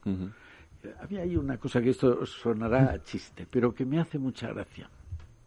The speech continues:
Speaker 2: En inglés hay la cuenta de ganancias y pérdidas.
Speaker 1: Ujú.
Speaker 2: Cuando se, en castellano no es la cuenta de ganancias y pérdidas, es la cuenta de pérdidas y ganancias,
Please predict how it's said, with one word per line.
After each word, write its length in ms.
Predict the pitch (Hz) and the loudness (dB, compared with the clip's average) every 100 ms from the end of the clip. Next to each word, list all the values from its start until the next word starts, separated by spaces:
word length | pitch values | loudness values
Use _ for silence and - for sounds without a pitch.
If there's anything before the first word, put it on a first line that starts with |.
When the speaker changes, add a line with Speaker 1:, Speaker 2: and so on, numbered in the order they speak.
| _ _ _ - - - - - - - - - - _ - _ _ - _ | _ _ _ -20 -20 -20 -20 -20 -20 -20 -20 -20 -20 _ -20 _ _ -20 _
Speaker 2:
En 380 | 139 120 123 120 | 2 4 4 0
inglés 960 | 120 135 185 165 - - - - - - 135 | 2 10 10 10 4 -14 -20 -20 -18 -8 0
hay 180 | 117 131 | 6 6
la 200 | 139 113 | 8 6
cuenta 580 | - 127 120 120 139 165 - | 6 4 4 6 6 4 0
de 160 | 104 | -2
ganancias 580 | 101 98 107 101 135 120 | 0 2 0 0 0 0
y 60 | 117 | -2
pérdidas. 640 | 95 87 67 - - - - - - - - - | -2 -2 -4 -16 -18 -20 -20 -20 -20 -20 -18 -6
Speaker 1:
Ujú. 320 | 95 92 117 - - - | -4 -4 -6 -8 -20 -6
Speaker 2:
Cuando 380 | 117 110 104 101 | -2 2 2 2
se, 840 | - - 98 101 92 92 85 80 | 0 -6 -4 -2 -4 -4 -6 -8
en 160 | 98 98 | -6 -6
castellano 720 | - 101 - 107 139 156 156 165 | -4 -4 -2 2 4 4 2 2
no 240 | 123 131 | 2 2
es 200 | 123 127 | 0 -2
la 100 | 120 | -2
cuenta 220 | 120 123 | -2 0
de 60 | 120 | 0
ganancias 280 | 117 113 120 | 0 -2 -2
y 40 | |
pérdidas, 280 | - 139 151 | -2 -2 -2
es 60 | 117 | -2
la 60 | |
cuenta 240 | 110 135 156 | -2 0 0
de 60 | |
pérdidas 420 | 123 139 147 156 - | 2 2 2 2 0
y 60 | |
ganancias, 500 | 135 131 143 - 92 | 0 0 -2 -6 -10